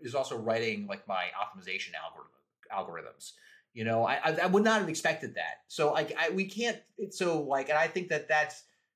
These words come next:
it's kinda surprising. And, and maybe that's also a bias of the people who make these things are also coders. So they're very good at maybe making them do the thing that they're already very good at doing. I don't know. <laughs> It's, it's very hard to predict.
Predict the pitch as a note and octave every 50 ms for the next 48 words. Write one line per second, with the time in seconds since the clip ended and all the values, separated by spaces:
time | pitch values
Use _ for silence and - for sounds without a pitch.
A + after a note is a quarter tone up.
0 | _ _ - - - F3+ F3 D#3+ - - - - D#3 D3 C#3+ D3 C#3+ B2 A#2 G#2
1 | F2 E2+ E2 D2+ A2 B2 - C#3+ C#3 C#3 D3+ E3+ E3+ E3+ D#3+ D#3 D3 D3 - -
2 | C#3 C#3 C#3 - C3 A#2 G#2 A2 G#2 G#2+ A2+ B2 A#2+ A#2+ B2 A2 G#2 - B2 A#2+
3 | A#2+ A2+ G2+ F#2+ F2+ F2+ G2+ G2+ - B2+ A#2+ - C3 C3 B2+ B2+ G2 - G#2 -
4 | - A2 - - G#2 G2+ G#2 B2 D3 D3 - - A#2+ G2 F#2+ F#2 G#2+ A2 A2 G#2+
5 | G#2+ - G#2 G#2 G#2 - G#2+ G#2 G#2+ G#2 G#2 G2 F#2+ F#2+ G2 F#2+ - A2+ G#2+ G2
6 | G2 G2 G2+ G#2+ G#2 G2+ G2+ - G2+ G2+ G2+ G2 - G#2 - - G2+ G2+ G2 G2+
7 | G2+ F#2+ G2 G2+ G2 - - - G2+ F#2+ - - G2 G#2+ A#2 D3 E3 - _ _
8 | _ _ _ _ _ - G#2 A2 A#2+ B2 B2+ B2+ B2 A#2+ B2 C#3+ E3 G3+ G3+ -
9 | _ - - - - A#2 - - - - - A#3 G#3+ - - F#3 - - - -
10 | _ - D#3 F#3 F#3 F#3 F3+ E3 D#3+ D#3 E3 - - - - -